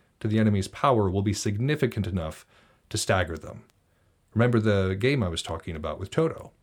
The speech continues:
where he, he technically had the less military power, and he knew he couldn't destroy my army, but he was able to get up there and get those points and win the game. So even though the army destruction is superior,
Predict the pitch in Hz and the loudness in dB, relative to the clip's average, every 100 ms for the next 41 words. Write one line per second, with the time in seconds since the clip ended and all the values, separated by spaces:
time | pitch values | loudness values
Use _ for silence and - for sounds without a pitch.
0 | _ _ _ _ _ _ - 95 120 123 | _ _ _ _ _ _ -4 -2 0 0
1 | 117 110 147 - 143 - - 101 95 98 | -2 -4 -6 0 2 2 0 0 0 -2
2 | 98 95 98 - 101 95 - 85 85 - | 0 -2 -2 -2 -2 -2 -4 -6 -6 -4
3 | 135 82 85 123 139 160 120 113 - 92 | -4 -4 -2 0 2 2 2 0 -2 -4
4 | 90 101 - 101 90 85 82 95 123 - | -4 -6 0 0 0 -2 -4 -4 -4 -6
5 | - _ _ _ _ _ - 104 120 110 | -16 _ _ _ _ _ -2 2 4 4
6 | 110 110 98 95 104 107 - 101 95 92 | 6 4 2 0 2 0 2 2 2 2
7 | 104 98 82 - - 160 95 80 - - | 0 -2 -6 -8 -2 0 0 -4 -12 -12
8 | _ _ _ _ _ _ 98 98 110 90 | _ _ _ _ _ _ 0 6 6 4
9 | 82 110 80 - - _ _ _ _ _ | 2 0 0 -10 -20 _ _ _ _ _
10 | _ _ _ _ - 135 147 135 120 120 | _ _ _ _ 0 2 4 4 4 4
11 | 117 113 107 - 120 - 107 101 110 - | 4 4 2 0 0 0 -2 0 0 0
12 | 104 160 147 95 95 | -2 2 4 2 0